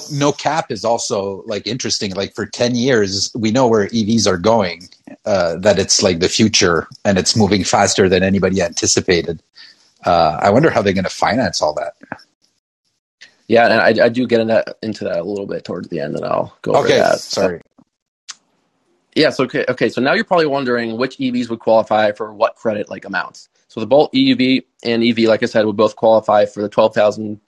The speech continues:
Speaker 2: five hundred as they get the base of four thousand,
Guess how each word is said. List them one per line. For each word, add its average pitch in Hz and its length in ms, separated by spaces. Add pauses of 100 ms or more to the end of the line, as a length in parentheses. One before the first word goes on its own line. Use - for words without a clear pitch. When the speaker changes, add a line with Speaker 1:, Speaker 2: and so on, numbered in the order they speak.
(880)
Speaker 2:
five 113 240
hundred 110 340 (400)
as 113 120
they 117 100
get 117 160
the 110 80
base 123 500
of 113 160
four 117 160
thousand, 87 480